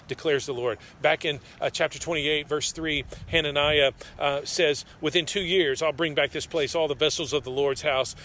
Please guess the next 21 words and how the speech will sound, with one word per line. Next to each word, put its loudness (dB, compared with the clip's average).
which -6
Nebuchadnezzar, 0
king -6
of -4
Babylon, 0
took -8
away -4
and -10
carried -2
back 0
to -10
Babylon." -2
It's -4
just 2
not -2
true. -2
It's -4
just -2
not -4
true. -4
Um, 4